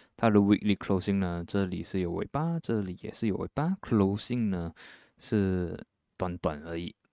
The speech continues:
OK，所以就是讲，呃，bear 在 fight，bull 也在 fight。OK，by end of week，closing 是这样。OK，所以对我来讲，呃，油应该是会在这里做 side way 啦。然后这里是 support 咯，六十二元W T I啊。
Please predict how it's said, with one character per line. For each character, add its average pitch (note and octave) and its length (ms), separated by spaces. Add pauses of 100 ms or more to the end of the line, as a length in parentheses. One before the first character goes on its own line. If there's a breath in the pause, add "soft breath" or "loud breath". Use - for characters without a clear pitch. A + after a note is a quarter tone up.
(120)
OK， G#2 300
所 B2 180
以 A2 60
就 A2 120
是 B2 120
讲， F#2 180 (160)
呃， - 380 (180)
bear A2 240
在 G#2 160
fight，bull G#2+ 960
也 F#2+ 140
在 F2+ 180
fight。 - 280 (560 loud breath)
OK，by G2+ 520
end F#2 120
of E2 200
week，closing F#2 840
是 F#2+ 120
这 F2 120
样。 E2 200
OK， G2+ 240
所 G#2 140
以 F#2 40
对 A2 120
我 G#2 80
来 F2 60
讲， E2 220
呃， A#1+ 420
油 F#2+ 360
应 G2+ 160
该 F#2 160
是 A2+ 160
会 A2 160
在 G#2+ 140
这 G#2 100
里 D#2+ 80
做 - 140
side - 240
way F2 160
啦。 E2+ 140 (580 soft breath)
然 E2+ 200
后 G2 440
这 A2+ 100
里 G2 140
是 G2+ 80
support - 280
咯， A#2 120 (120)
六 A2 120
十 F#2 120
二 G2 100
元 E2+ 280
W F2 220
T - 160
I E2+ 200
啊。 E2 120